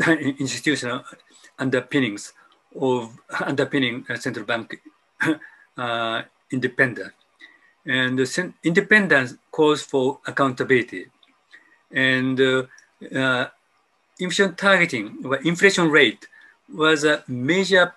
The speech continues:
part of, uh, this, uh, accountability device or framework. And, uh, if central bank, <laughs> uh, say, "We don't know how inflation rate is determined,"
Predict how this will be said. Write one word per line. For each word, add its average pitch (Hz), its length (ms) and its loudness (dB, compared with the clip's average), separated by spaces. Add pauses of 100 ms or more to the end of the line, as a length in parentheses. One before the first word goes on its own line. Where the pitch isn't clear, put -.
(140)
part 135 420 2 (960)
of, 147 440 2
uh, 143 140 0 (280)
this, 151 360 -2 (220)
uh, 123 160 -4 (480)
accountability 139 920 0 (200)
device 127 420 2
or 117 180 -6
framework. 117 720 -4 (480)
And, 156 440 2
uh, 156 140 0 (200)
if 220 140 0
central 156 380 -2
bank, 143 400 0 (280)
<laughs> - 760 -6
uh, 123 160 -4
say, 135 480 4
"We 139 140 4
don't 143 340 0
know 123 460 0 (260)
how 180 400 -2
inflation 143 400 2
rate 127 320 2
is 120 140 -6
determined," 120 580 -4